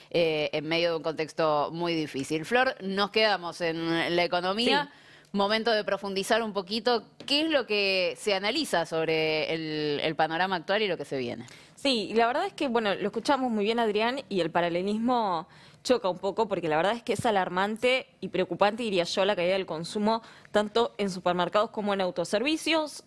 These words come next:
Speaker 2: Estamos hablando de un informe de una consultora privada que se llama Sentia, que lo viene publicando hace ya muchísimo tiempo y en julio fue la baja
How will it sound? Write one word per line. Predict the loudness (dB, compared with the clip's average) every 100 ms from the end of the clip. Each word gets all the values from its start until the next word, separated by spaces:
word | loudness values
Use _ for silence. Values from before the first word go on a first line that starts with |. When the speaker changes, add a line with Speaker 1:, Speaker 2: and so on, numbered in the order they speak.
| _
Speaker 2:
Estamos | -6 0 0 2
hablando | 2 2 2 2 0 -4 -20 _
de | -2
un | -2
informe | -2 0 0 2 0
de | 0
una | -2 -2
consultora | -2 -2 0 2 2
privada | -2 0 2 4 2 0
que | -4
se | -8
llama | -8 -4
Sentia, | -2 -2 -2 2 2 2 -2 -18 -20 -20 -20 _
que | 0 2
lo | 2
viene | 0 -4
publicando | -4 -2 0 0 2 2 2 0 0 -2
hace | -6 -2
ya | 2 2 2
muchísimo | -2 -2 -2 0 0 2
tiempo | 2 0 0 0 -2 -8 -4
y | 0
en | 0
julio | -2 0 0 2 0 0 -4
fue | 0 2 2 0 -6 _ _ -20 -6
la | 0 2 4
baja | 2 -2 0 0 0